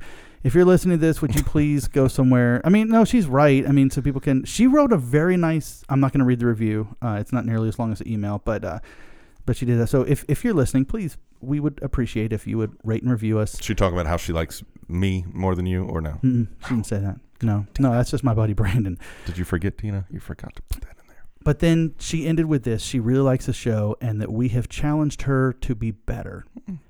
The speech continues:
Speaker 1: And my response to that is, it's about time. Like, we have been,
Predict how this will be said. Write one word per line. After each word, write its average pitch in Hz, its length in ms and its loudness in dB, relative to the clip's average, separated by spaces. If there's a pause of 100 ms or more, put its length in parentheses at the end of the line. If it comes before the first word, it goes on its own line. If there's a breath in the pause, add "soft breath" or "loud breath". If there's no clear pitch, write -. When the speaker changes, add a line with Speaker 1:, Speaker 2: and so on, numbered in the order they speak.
(180)
Speaker 1:
And 107 220 -2
my 120 100 2
response 135 420 0
to 110 60 -8
that 107 220 -4
is, 101 320 -6
it's - 160 -6
about 98 400 -4
time. - 340 -8 (180)
Like, 113 240 -6
we 117 140 2
have 117 180 0
been, 110 280 0